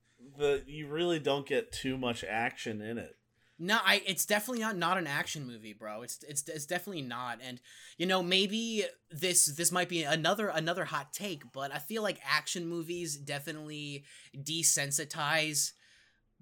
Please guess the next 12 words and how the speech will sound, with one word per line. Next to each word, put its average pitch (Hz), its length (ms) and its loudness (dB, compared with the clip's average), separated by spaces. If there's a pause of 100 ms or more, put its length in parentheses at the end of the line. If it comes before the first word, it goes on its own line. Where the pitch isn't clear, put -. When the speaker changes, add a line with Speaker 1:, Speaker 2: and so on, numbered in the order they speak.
Speaker 2:
people 143 440 -8
dying. 147 600 -4 (320)
And 156 420 2
when 156 260 -2
people 156 380 -8
died 143 380 0
in 131 80 -8
this 131 200 -2
movie, 156 480 -2
it 131 100 -10
was 123 220 0
so 143 1040 4